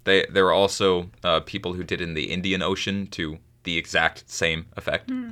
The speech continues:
Speaker 1: <laughs> because, of course, you know, sometimes people forget nature can be red in tooth and claw, which is a
Speaker 2: Mm-hmm.
Speaker 1: fun little saying from the eighteen hundreds, I believe.
Speaker 2: Hmm.
Speaker 1: That's kind of Darwinism shit. Anyway, this is where we get to the,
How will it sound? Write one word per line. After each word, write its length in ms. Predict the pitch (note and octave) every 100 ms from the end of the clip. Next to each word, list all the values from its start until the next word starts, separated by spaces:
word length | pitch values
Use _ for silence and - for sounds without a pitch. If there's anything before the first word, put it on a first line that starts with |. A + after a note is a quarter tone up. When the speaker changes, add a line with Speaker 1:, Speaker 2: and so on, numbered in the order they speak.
| -
Speaker 1:
<laughs> 80 | G2+
because, 420 | G2+ - G3 -
of 160 | - -
course, 320 | F#2 E2+ - - - - - - - - -
you 80 | A2+
know, 220 | F#2+ F2+ _
sometimes 380 | - G#2 G2+ F#2+
people 220 | A2 G2+
forget 440 | G#2 B2 C#3 - A2
nature 360 | A2+ A2+ A2+
can 160 | A2 G#2+
be 320 | G#2 G2+ G2+ - _ -
red 380 | - F2+ G2 A2
in 240 | - F2 E2
tooth 320 | - A#2 A2
and 160 | G2
claw, 400 | - A2 - - - _ _ _ -
which 160 | A3 -
is 80 | D2+
a 60 |
Speaker 2:
Mm-hmm. 120 | - G#2
Speaker 1:
fun 280 | - G#2 F#2
little 320 | F2 E2+ F2 _
saying 380 | - F2 E2
from 160 | D#2+ -
the 120 | -
eighteen 220 | G#2 B2
hundreds, 320 | C3+ C#3 C3+ C3+
I 60 |
believe. 420 | B2+ B2+ C3 B2+ _ C4
Speaker 2:
Hmm. 160 | A3+ A3+
Speaker 1:
That's 300 | - F2+ - - -
kind 140 | F2+
of 160 | D#2+ -
Darwinism 440 | D#2+ D2+ D2+ D2+ D#2+
shit. 320 | - D#2+ - - - - - - - -
Anyway, 320 | E3+ B2 G#2 - _ -
this 180 | A2 A2+
is 100 | G#2+
where 140 | G#2+
we 80 | G#2
get 180 | G2+ -
to 100 | A2
the, 300 | G2+ G#2